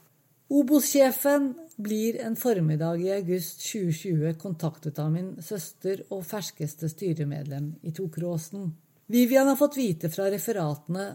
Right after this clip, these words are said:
fra interim garasjestyre at styreledere bevilger seg selv honorar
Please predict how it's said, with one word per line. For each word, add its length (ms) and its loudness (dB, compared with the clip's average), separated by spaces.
fra 200 -2
interim 480 0
garasjestyre 800 0
at 140 -10
styreledere 920 -2
bevilger 540 -4
seg 160 -4
selv 320 -2
honorar 520 -4